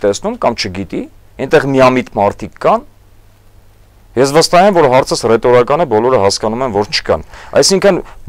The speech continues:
բոլորի համար այլևս պարզ և հասկանալի է, որ այս ադմինիստրացիան իրեն սպառել է,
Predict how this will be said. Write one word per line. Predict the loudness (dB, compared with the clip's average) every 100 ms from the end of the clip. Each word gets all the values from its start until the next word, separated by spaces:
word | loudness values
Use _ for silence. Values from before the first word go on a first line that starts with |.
| 4
բոլորի | 6 6 2 2
համար | 2 4 4 2 2 4
այլևս | 4 4 4 4 2 0 4
պարզ | 6 4 2 0
և | 2
հասկանալի | 2 2 0 0 0 2
է, | 4
որ | 4
այս | 4 0
ադմինիստրացիան | 0 -4 -2 0 -2 -2 -10 -12 -20 -20 _ -20 _ -20 -20 -12
իրեն | -2 2 2 2
սպառել | 2 2 4
է, | 2